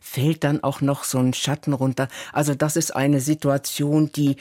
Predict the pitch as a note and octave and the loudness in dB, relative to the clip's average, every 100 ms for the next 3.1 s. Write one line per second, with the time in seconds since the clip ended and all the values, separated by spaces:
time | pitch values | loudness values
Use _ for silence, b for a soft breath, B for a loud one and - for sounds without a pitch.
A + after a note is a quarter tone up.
0 | B B - D3+ D3+ E3+ G#3 - D3 B2 | B B -2 4 6 6 2 0 0 0
1 | - D3 - F3+ G3+ A#3+ - - - C3+ | 0 0 2 2 2 0 -4 -14 -4 -4
2 | - C3+ B2 D#3 - D#3+ D#3 C#3+ D3+ F#3+ | 0 0 0 -2 0 0 2 0 0 -2